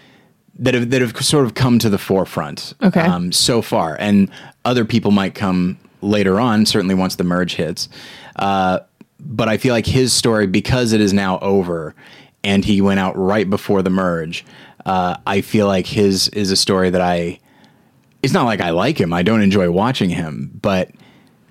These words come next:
Speaker 1: his is one of the stories, one of the narratives that I will remember from this season, is this guy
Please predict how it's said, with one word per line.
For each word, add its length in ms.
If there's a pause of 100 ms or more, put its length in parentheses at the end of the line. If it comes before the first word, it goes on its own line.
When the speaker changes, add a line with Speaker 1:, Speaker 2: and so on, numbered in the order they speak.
(300)
Speaker 1:
his 340
is 120
one 220
of 100
the 60
stories, 420
one 140
of 80
the 80
narratives 540
that 120
I 120
will 260
remember 380
from 220
this 140
season, 380
is 180
this 180
guy 320